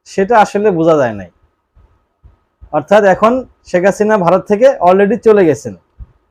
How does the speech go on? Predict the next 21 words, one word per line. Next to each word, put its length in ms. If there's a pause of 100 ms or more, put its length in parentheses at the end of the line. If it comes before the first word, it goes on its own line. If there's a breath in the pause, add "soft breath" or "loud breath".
(140)
কোথায় 260
গেছেন? 380 (300)
দুবাই। 360 (1000)
দুবাইতে 340
চলে 280
গেছেন। 360 (1300)
তো 80
এখন 500 (100)
কখন 400
গেল, 280 (1300)
কয়টার 280
সময় 360
গেল 260
বা 120
কোন 340
দিন 200
গেল, 240
কত 280
তারিখে 260
গেল, 260
সেই 480